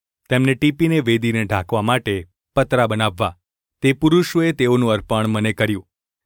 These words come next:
તેથી તેઓ પવિત્ર છે, મારા માટે મુકરર કરેલ છે. તેઓ ઇઝરાયેલી લોકોને માટે ચિહ્નરૂપ થશે." તેઓએ જે પિત્તળના ધૂપપાત્રનું અર્પણ કર્યું હતું, તે યાજક એલાઝારે લીધા. મૂસા દ્વારા યહોવા જેમ બોલ્યા હતા, તે મુજબ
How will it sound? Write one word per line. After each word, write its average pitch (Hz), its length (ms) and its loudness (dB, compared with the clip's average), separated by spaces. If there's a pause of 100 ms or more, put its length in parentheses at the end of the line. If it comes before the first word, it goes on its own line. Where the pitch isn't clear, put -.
તેથી 143 420 4
તેઓ 110 340 -2
પવિત્ર 110 460 -2
છે, 101 260 -8 (340)
મારા 120 200 2
માટે 123 240 0
મુકરર 139 440 0
કરેલ 110 320 -2
છે. - 260 -8 (480)
તેઓ 135 200 4
ઇઝરાયેલી 139 400 2
લોકોને 131 380 0
માટે 110 360 -2
ચિહ્નરૂપ 113 520 -4
થશે." 107 340 -4 (640)
તેઓએ 165 340 4
જે 156 120 0
પિત્તળના 151 520 0
ધૂપપાત્રનું 120 760 -2
અર્પણ 104 300 -4
કર્યું 120 360 0
હતું, 113 380 -2 (260)
તે 135 140 2
યાજક 139 480 0
એલાઝારે 107 500 -2
લીધા. 104 360 -4 (460)
મૂસા 143 320 2
દ્વારા 139 280 2
યહોવા 117 460 0
જેમ 107 320 -4
બોલ્યા 110 320 -2
હતા, 110 280 -6 (380)
તે 139 80 2
મુજબ 143 300 2